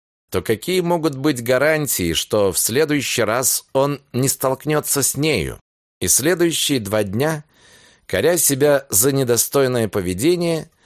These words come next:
она безвыходно провела дома. На третий день светская хроника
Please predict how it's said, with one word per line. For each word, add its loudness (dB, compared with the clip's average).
она 0
безвыходно 0
провела 0
дома. -2
На -2
третий 0
день 0
светская 0
хроника -4